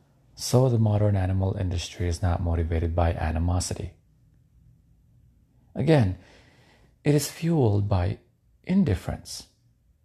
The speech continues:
Most people who produce and consume eggs, milk, and meat rarely stop to think about the fate of the chickens, cows, or pigs, whose flesh and emissions they are eating.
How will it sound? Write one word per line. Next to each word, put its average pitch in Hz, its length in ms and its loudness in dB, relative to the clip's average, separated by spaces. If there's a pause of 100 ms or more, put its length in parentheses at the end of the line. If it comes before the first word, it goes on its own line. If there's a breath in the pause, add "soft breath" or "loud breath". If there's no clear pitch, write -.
(640)
Most 170 180 0
people 131 460 0 (380)
who 135 80 -2
produce 110 540 2
and 104 180 -4
consume 107 460 0
eggs, 104 300 -2
milk, 98 300 -2
and 87 220 -2
meat 98 320 -4 (840)
rarely 131 840 2
stop - 380 -6
to 147 80 -8
think - 280 -6
about 101 240 0
the 110 80 -2
fate - 340 -4
of 117 120 -4
the 131 80 2
chickens, 131 580 -6 (440 soft breath)
cows, 120 420 -2
or 104 80 4
pigs, 127 560 -4 (1000)
whose 123 260 2
flesh 156 520 -4
and 110 160 0
emissions 110 600 0 (480 soft breath)
they 120 180 4
are 123 160 2
eating. 117 520 -4